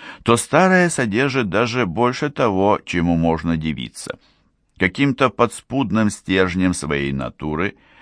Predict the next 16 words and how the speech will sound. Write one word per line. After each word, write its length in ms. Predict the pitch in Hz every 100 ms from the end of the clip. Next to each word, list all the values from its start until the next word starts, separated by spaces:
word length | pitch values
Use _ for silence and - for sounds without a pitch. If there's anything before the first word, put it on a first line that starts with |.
| - -
японцы 580 | 98 104 101 196 190 -
бескомпромиссно 1000 | 120 120 - 120 113 107 110 151 - 117
придерживаются 1000 | - 98 85 101 95 92 90 90 - 95 -
эстетических 1000 | 87 - 87 80 92 76 71 - 76 -
норм, 500 | 69 80 90 92 95 -
идеалов 800 | 80 - - 58 90 107 - -
и 60 | 87
общинных 920 | 78 69 - 82 76 69 67 - -
уз, 280 | 135 135 - - - -
которые 460 | - 95 175 190 160
остаются 520 | - 107 131 - 107
неизменными 760 | 101 98 71 87 127 127 117
на 140 | 101 87
протяжении 800 | 78 78 76 73 98 104 101 101
двадцати 580 | 73 85 - 67 82 80
веков. 480 | 78 - 57 -